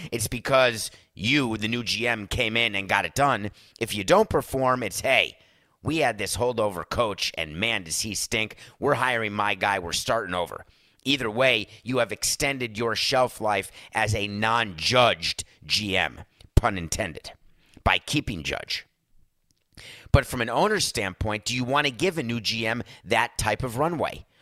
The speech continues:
Or do you listen to your fans and say, "We've lost long enough"? It's like people who are Red Sox fans who were frustrated with the Red Sox when they traded Mookie Betts,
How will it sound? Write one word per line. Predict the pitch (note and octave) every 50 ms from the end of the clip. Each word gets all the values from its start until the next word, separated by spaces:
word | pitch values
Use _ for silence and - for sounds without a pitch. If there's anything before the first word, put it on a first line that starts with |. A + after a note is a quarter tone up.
| - - - - -
Or | - C3+ D3+ F#3 G3+ F#3
do | D3 C3+
you | C#3+ C#3
listen | B2 C#3 D3 - - D3 C#3
to | - -
your | B2 A2
fans | - - C#3 C#3 C#3 C#3 B2+ A2
and | A#2+ A#2+ -
say, | - C3 B2
"We've | B2 A#2+ A#2 G2 G2+
lost | A2+ A#2 A#2 A#2+ A#2+ - - G#2
long | G2+ G#2 G#2+ G2+
enough"? | F#2 F#2 G2 E2+ - - - - - _ _ _ _ _ _ _ _ _ _ _ _ _ _ _ - - - - - - -
It's | - C3+ - - D3+
like | C#3 B2+ -
people | - D3+ D#3+ - - D#3 D3+ D3+ C#3+ - - _ _ _ _ _ _ _ _ _ -
who | C#3 C#3 C3+
are | A#2+ G#2+
Red | G#2+ B2 D3 D3
Sox | - - C3 A2 G#2 - - -
fans | - A#2 G#2+ G#2+ A2 A2+ -
who | G#2
were | G2 F#2
frustrated | - - B2 A#2+ - - B2+ A#2 A2+
with | G#2+ G#2
the | - F2+
Red | F#2 A2 A#2 G#2
Sox | - - F2+ F2+ F2 - -
when | F#2
they | F2+ F2
traded | - - - G#2+ G2+ F#2
Mookie | F#2+ G2+ F#2 - - E2 D#2
Betts, | - A2+ G#2+ G2 - - -